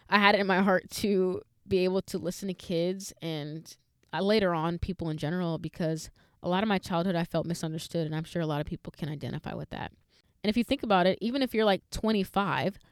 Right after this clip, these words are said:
your life was still mostly childhood. So it's bound to still have an effect on the way that you move about adulthood. But at the end of the day, I desired something good,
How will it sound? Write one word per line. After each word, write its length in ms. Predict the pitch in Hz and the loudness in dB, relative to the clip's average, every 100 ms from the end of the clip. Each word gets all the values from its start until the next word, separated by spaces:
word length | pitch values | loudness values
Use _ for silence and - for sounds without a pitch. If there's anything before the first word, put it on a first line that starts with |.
| _ | _
your 160 | 185 202 | 0 4
life 240 | 214 254 | 4 4
was 140 | 220 - | 2 0
still 340 | - 233 226 | 0 4 4
mostly 440 | 190 175 208 196 | 4 2 2 0
childhood. 560 | 175 - 180 156 156 - - - - _ _ | 0 2 2 2 -2 -6 -14 -20 -20 _ _
So 400 | - 196 185 180 - | 6 8 10 8 2
it's 200 | 185 - | -4 -2
bound 440 | 160 165 180 185 | -2 0 0 -2
to 140 | - 175 | -6 -8
still 300 | - 180 175 | -4 0 0
have 200 | 175 156 | 0 -2
an 80 | |
effect 500 | 156 - 147 156 - - _ | -4 -2 -4 -4 -8 -20 _
on 280 | 165 165 165 | -4 -4 -2
the 60 | |
way 200 | 156 156 | -2 0
that 340 | 151 156 139 - - - _ _ | 0 -2 -4 -6 -14 -20 _ _
you 140 | 175 | -2
move 180 | 175 165 | 0 0
about 360 | 165 143 139 - _ | 0 2 0 -4 _
adulthood. 600 | - 151 143 - - - 160 _ - - - - | -6 -2 -4 -4 -8 -8 -14 _ -20 -20 -20 -4
But 100 | 185 | -2
at 100 | 208 | 0
the 80 | 226 | 0
end 80 | 247 | 0
of 80 | |
the 60 | 247 | 2
day, 360 | 185 175 175 175 - | 4 4 4 2 -2
I 360 | 170 170 175 - | -2 -2 -4 -4
desired 600 | 185 165 170 165 165 160 | -4 -2 0 2 0 -2
something 360 | - 165 160 147 | -4 -6 -6 -4
good, 380 | 160 123 - | -2 -4 -4